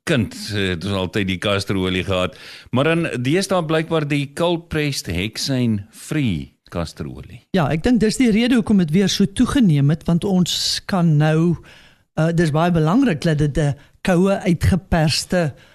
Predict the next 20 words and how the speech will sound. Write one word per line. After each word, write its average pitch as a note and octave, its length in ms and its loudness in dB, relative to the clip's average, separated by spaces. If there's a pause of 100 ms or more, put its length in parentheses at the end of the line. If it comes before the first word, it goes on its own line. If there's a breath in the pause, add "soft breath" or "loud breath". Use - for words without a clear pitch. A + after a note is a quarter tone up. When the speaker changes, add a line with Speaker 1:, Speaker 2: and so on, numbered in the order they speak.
Speaker 2:
heksaanvrye E3+ 1300 0 (120)
kasterolie D#3+ 640 0
moet D3 220 2
wees. D3+ 400 2
En D#3+ 160 2
hoekom G#3+ 460 2
heksaanvry? D#3 920 0
Heksaan C#4 420 0
is C4 160 0
'n F3 80 -2
kleurlose, A#3 720 0 (340 loud breath)
vlambare, G#3 800 2 (220 loud breath)
vlugtige - 500 0
vloeistof A#3+ 640 0 (400 loud breath)
wat E3 200 -2
in E3+ 120 2
petroleum B3+ 600 2
en G#3 140 2
kruudolie A3 600 2
voorkom. B2+ 480 -2